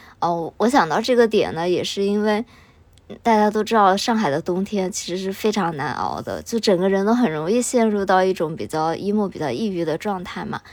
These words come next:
然后我跨年的时候去了一趟泰国旅行，然后就一整个被震撼到，哎，就觉得大家都在享受度假，非常非常开心快乐的一个氛围，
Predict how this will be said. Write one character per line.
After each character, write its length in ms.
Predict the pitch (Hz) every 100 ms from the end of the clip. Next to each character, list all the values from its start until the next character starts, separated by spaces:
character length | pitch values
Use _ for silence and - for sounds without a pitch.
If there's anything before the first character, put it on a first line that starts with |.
| - - - -
然 120 | 175
后 240 | 196 208
我 220 | 185 117 -
跨 260 | - 247 254
年 240 | 175 131
的 140 | 196 240
时 160 | -
候 160 | 185 165
去 240 | - -
了 120 | 202
一 140 | 156 135
趟 240 | - 196
泰 240 | 202 240 185
国 200 | - 156
旅 140 | -
行， 280 | - - - - - - - - - -
然 120 | 208
后 80 | 226
就 180 | 269
一 160 | 269 285
整 260 | 233 214 165
个 160 | 208
被 200 | 208 226
震 260 | 226 277 240
撼 260 | 240 240 208
到， 180 | 220 202
哎， 180 | 160
就 160 | 175 220
觉 200 | 202 185
得 240 | 180 185 - - - -
大 120 | - 214
家 200 | 202 208
都 120 | 214
在 220 | 220 208
享 260 | 202 - 196
受 360 | - 214 185
度 240 | 196 240 190
假， 260 | 220 196
非 220 | 208 262
常 180 | 262 208
非 80 | 196
常 180 | 190 180
开 280 | - 214 208
心 200 | - 208
快 300 | - 240 190
乐 180 | 170
的 200 | 160 143
一 180 | 104 151
个 160 | 160 170
氛 380 | - 180 175 156
围， 200 | 87